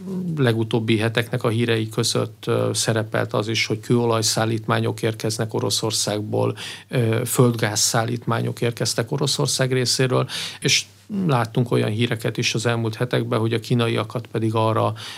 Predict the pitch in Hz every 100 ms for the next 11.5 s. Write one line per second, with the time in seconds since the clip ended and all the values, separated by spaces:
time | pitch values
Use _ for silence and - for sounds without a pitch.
0 | - - 113 110 110 127 156 135 - 120
1 | - 117 113 113 - - 117 110 110 110
2 | 113 113 110 - - - - _ - 123
3 | 120 117 - - 127 120 113 110 - -
4 | 117 117 110 - - _ _ _ - 135
5 | - 123 - 110 113 117 127 127 120 110
6 | 107 120 110 120 113 - 120 113 107 -
7 | 120 107 110 104 110 110 123 113 - -
8 | - _ 127 113 110 117 110 110 117 -
9 | 117 113 156 147 156 - 156 151 151 151
10 | 156 143 - - - - - _ _ _
11 | 175 156 139 131